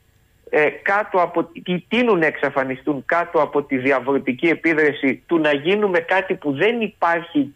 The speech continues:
και που δεν ήμασταν και ποτέ, γιατί δεν υπάρχει, δηλαδή να γίνουμε μία ορισμένη εκδοχή Δύσης που κάποιοι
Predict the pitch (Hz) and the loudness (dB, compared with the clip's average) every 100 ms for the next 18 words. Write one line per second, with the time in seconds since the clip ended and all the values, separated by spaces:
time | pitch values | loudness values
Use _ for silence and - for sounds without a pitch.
0 | _ - - 151 165 202 214 190 - 160 | _ -6 -2 0 0 0 0 0 -2 -2
1 | 151 147 143 233 196 127 120 117 107 - | -4 -2 -2 2 2 0 0 -2 -2 -2
2 | 101 - 127 - 147 139 127 165 156 131 | -2 -2 -6 -4 2 2 4 2 0 0
3 | 151 160 143 135 117 - _ _ _ _ | 0 0 0 0 0 -6 _ _ _ _
4 | 139 165 175 160 143 131 123 139 165 160 | -2 2 4 4 4 2 0 0 0 2
5 | 147 131 131 127 165 147 120 170 160 135 | 0 2 0 0 0 -2 0 -2 0 -2
6 | 120 - - _ - 156 - 196 214 - | -2 -4 -16 _ -8 -6 0 0 0 -2
7 | - 135 113 | 0 0 0